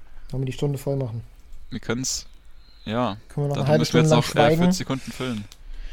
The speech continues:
Speaker 2: Ja. Schaltet das nächste Mal wieder ein.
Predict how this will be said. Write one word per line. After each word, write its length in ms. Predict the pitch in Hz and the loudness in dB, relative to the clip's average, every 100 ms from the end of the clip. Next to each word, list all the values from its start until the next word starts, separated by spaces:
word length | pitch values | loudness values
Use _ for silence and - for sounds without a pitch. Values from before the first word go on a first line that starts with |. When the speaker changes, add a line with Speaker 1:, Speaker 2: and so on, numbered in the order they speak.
| - - - - - - - | -12 -12 -10 -6 -4 -4 -4
Speaker 2:
Ja. 260 | 104 110 101 98 - - - - - - - - - - - - - | -2 -2 -4 -10 -20 -20 -18 -16 -14 -12 -12 -12 -12 -14 -14 -8 -8
Schaltet 240 | - 110 113 | -4 -2 -2
das 100 | 123 | 0
nächste 220 | 120 - | 0 2
Mal 60 | 120 | 2
wieder 160 | 117 | 6
ein. 380 | 95 127 143 135 | 8 6 2 -8